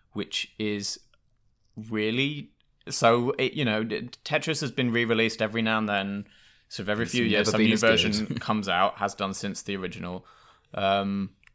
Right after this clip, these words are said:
Speaker 1: and it's normally not very exciting to anyone except diehard Tetris fans. And The Tetris Effect has been a bit of a surprise because it's suddenly in everyone's Game of the Year lists and in contention for sort of prizes, and, and, uh,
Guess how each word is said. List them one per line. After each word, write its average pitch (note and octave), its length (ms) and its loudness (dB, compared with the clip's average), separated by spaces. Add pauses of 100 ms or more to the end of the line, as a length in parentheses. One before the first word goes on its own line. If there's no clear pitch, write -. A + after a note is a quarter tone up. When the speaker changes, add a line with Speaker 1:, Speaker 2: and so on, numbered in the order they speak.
(140)
Speaker 1:
and G#2 160 -2
it's - 140 -10
normally B2+ 340 2
not A#2 220 0
very A2 140 2
exciting A2+ 480 -2
to - 120 -10
anyone F#2 440 -6
except - 320 -10 (180)
diehard F#2+ 260 -8
Tetris A#2+ 280 -10
fans. F2 240 -10 (920)
And A2+ 100 0
The A2 60 0
Tetris - 320 -2
Effect - 460 -6
has A2 120 -10
been G2+ 180 -8
a G2 60 -6
bit - 200 -6
of - 60 -16
a - 60 -12
surprise F3 420 -4
because A2+ 440 -4
it's - 160 -6
suddenly A#2+ 420 -4
in A2 140 -4
everyone's A2 340 -4
Game A2 220 -2
of G#2+ 60 -8
the A2 60 -6
Year B2 160 -4
lists - 460 -12
and G2+ 120 -8
in G2 120 -10
contention G#2 640 -8
for G2 340 -8 (720)
sort - 180 -10
of G2+ 140 -8
prizes, G#2 380 0
and, F#2+ 260 -6
and, F#2+ 320 -6
uh, G2 200 0